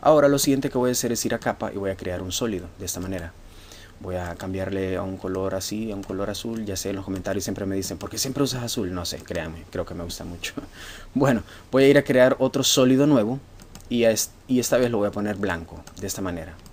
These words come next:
Porque ese precisamente va a ser el color del, del líquido que hagamos. Muy bien, ya que tenemos esto por aquí, vamos a venir a nuestro buscador de preset y vamos a escribir C C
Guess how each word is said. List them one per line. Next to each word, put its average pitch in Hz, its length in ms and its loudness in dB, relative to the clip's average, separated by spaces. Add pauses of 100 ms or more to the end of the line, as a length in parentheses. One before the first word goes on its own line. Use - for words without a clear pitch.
(400)
Porque 110 240 -2
ese 143 160 0
precisamente 110 520 -2
va 110 80 2
a 101 40 -2
ser 101 160 -2
el 101 100 -2
color 98 460 0
del, 82 320 -4 (400)
del 101 240 -2
líquido 90 340 -4
que 90 80 -8
hagamos. 87 400 -6 (540)
Muy 147 240 6
bien, 95 200 0
ya 113 120 2
que 113 80 0
tenemos 147 320 4
esto 143 180 -2
por 131 120 0
aquí, 170 220 -4
vamos 104 300 0
a 107 60 -4
venir 104 240 0
a 104 40 -2
nuestro 101 280 -4
buscador 95 340 -4
de 104 80 -4
preset 104 420 -4
y 113 60 -4
vamos 92 220 -4
a - 20 2
escribir 101 380 2
C 131 240 2
C 151 260 0